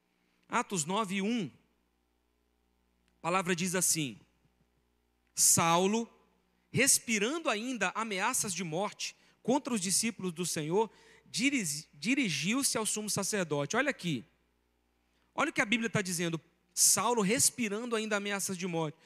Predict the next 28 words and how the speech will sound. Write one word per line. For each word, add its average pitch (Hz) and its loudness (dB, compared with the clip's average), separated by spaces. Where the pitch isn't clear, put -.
Você - -4
sabe 349 0
o - -8
que 269 -2
é 240 0
que - 0
a 196 2
Bíblia 185 -2
tá 180 2
dizendo? 165 -2
Ele 214 2
respirava 247 0
esse 247 0
ódio, 185 -4
gente. 127 -12
Pa-, 196 0
Saulo 262 4
acordava 247 2
de 208 -4
manhã 226 0
já 233 0
pensando: 202 0
"Eu 180 -2
tenho 208 -2
que 233 -12
perseguir 214 -4
crente 160 -2
hoje. 120 -6